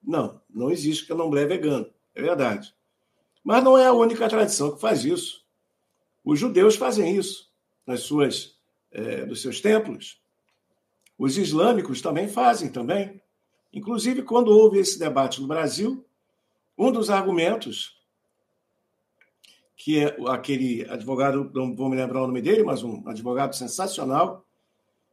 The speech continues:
argumentou foi que o Brasil é um dos países que mais vende carne para os países islâmicos e que esse sacrifício tem que ser feito dentro de uma ritualidade específica.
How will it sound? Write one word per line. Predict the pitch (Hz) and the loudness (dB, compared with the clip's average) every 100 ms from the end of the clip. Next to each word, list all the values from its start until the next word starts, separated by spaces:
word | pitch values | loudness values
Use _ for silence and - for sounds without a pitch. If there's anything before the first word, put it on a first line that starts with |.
| _ _ | _ _
argumentou | 127 151 147 170 175 170 214 | -2 0 2 0 0 4 4
foi | 226 208 190 202 | 4 0 0 0
que | 220 214 | -2 -2
o | 247 - | -2 -4
Brasil | 185 175 151 127 180 - - _ _ _ _ | 2 2 2 2 -2 -2 -12 _ _ _ _
é | - | -6
um | 175 | -6
dos | 151 | -2
países | - 156 185 226 | 0 2 0 -4
que | - | -6
mais | 190 175 208 | -2 0 0
vende | 214 220 | -4 -4
carne | - 180 180 202 | -2 2 4 2
para | 208 208 202 | -2 -4 -4
os | |
países | - 196 185 185 196 | -6 -2 -2 -4 -8
islâmicos | 214 214 196 175 - - - _ _ _ _ _ _ _ _ | -2 2 2 0 -8 -18 -20 _ _ _ _ _ _ _ _
e | 127 | -6
que | 127 170 190 | -4 2 4
esse | 214 - | 4 2
sacrifício | 170 160 196 - 175 180 - | -4 -4 -6 -4 -4 -4 -4
tem | 190 | -6
que | 190 | -4
ser | 202 180 | -6 -6
feito | - 170 175 | -4 -6 -4
dentro | 151 170 185 | -6 -6 -6
de | 185 | -6
uma | 196 | -4
ritualidade | 180 196 202 214 160 170 165 - _ _ _ _ _ | -6 -6 -6 -2 2 2 2 -4 _ _ _ _ _
específica. | - - 190 190 196 202 - - | -8 -2 0 0 -2 -4 -10 -20